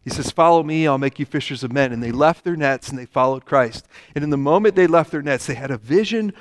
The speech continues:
for the good life. And they thought that Jesus would give this good life to them. Later on, in Matthew chapter sixteen, Jesus asked the disciples, "Who do people say that I am?" And they said, "Well, you know, there's some prophets and some of this."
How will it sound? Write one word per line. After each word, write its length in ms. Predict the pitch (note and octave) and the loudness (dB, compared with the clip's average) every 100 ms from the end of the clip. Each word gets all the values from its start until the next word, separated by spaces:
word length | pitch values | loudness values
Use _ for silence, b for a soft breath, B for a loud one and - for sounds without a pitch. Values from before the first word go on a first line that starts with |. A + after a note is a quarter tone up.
| b b | b b
for 140 | D3 | -6
the 100 | C#3 | -4
good 220 | D3+ D#3 | -4 -2
life. 420 | D3+ E3 A2+ - _ b b | 2 0 0 -8 _ b b
And 80 | C3+ | -4
they 120 | C#3 | -4
thought 420 | - G#3+ G3+ D#3 | 2 4 4 2
that 160 | D3 C3+ | -6 -14
Jesus 460 | - F3 F3 - | -12 -10 -10 -8
would 140 | D3+ A#2+ | -8 -2
give 180 | E3 C3+ | -2 0
this 180 | C#3 | -6
good 220 | - C#3+ C#3+ | -4 -4 0
life 260 | - - | 0 -2
to 160 | - D#3+ | -12 -12
them. 200 | G#2+ G2 _ _ _ _ _ _ _ _ _ _ _ _ _ _ _ _ _ _ _ | -12 -16 _ _ _ _ _ _ _ _ _ _ _ _ _ _ _ _ _ _ _
Later 300 | E3 G#3+ E3 | 4 4 6
on, 380 | E3+ F#3 C#3 C3 - _ _ b b - | 4 6 4 -2 -12 _ _ b b -2
in 140 | D3 | 2
Matthew 420 | E3+ F#3 - D3+ | 4 4 2 -6
chapter 360 | - E3 - D3 | 0 0 0 -8
sixteen, 560 | - D#3+ - F#3 E3+ | -4 -4 -4 -8 -8
Jesus 400 | B2 D#3+ F3 - - | -8 -6 -6 -4 2
asked 320 | E3 D#3+ - | 2 2 -2
the 80 | D#3+ | -4
disciples, 540 | C#3 E3 D#3+ C3+ - | 0 2 2 -2 -10
"Who 100 | A3 | -8
do 60 | B3+ | -4
people 280 | B3 A#3 | -4 -4
say 200 | G#3 F#3+ | -4 -2
that 160 | F3+ E3 | 0 0
I 80 | D3 | 0
am?" 280 | C#3 C3+ G3+ _ _ _ _ _ b b b b _ - | 0 -2 -6 _ _ _ _ _ b b b b _ -4
And 180 | F3 F3 | -2 2
they 80 | F3+ | 2
said, 220 | F3 F3+ | 2 2
"Well, 240 | G3 G#3+ | 6 4
you 80 | G3+ | 4
know, 120 | G3 | -2
there's 140 | G3 E3+ | -2 -2
some 140 | F3 | -4
prophets 680 | - F3+ F3 F#3 F3 F3 - | 0 2 2 2 0 0 -4
and 100 | B2+ | -12
some 160 | D#3 | -10
of 60 | D#3+ | -2
this." 260 | F3 E3+ | -2 -2